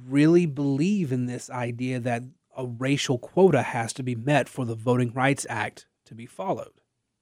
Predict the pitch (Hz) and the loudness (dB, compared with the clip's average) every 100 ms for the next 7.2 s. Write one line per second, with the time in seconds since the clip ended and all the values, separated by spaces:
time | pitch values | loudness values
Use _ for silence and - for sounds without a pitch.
0 | _ _ _ _ _ _ _ _ _ _ | _ _ _ _ _ _ _ _ _ _
1 | _ 131 127 117 113 113 _ 143 - 104 | _ 0 2 2 0 -4 _ -20 -10 -10
2 | - 123 156 208 233 135 110 - 110 - | -8 -2 4 8 8 8 2 -6 -12 -12
3 | - 117 87 - _ _ _ _ _ _ | -12 -16 -20 -20 _ _ _ _ _ _
4 | _ _ _ _ _ _ _ _ _ _ | _ _ _ _ _ _ _ _ _ _
5 | - 131 135 127 120 - 110 120 156 160 | -12 -8 -4 -4 -4 -4 -4 -2 0 2
6 | 147 131 113 131 123 131 208 233 127 - | 2 -2 -2 -4 -6 -6 -2 0 0 -2
7 | - - | -20 -20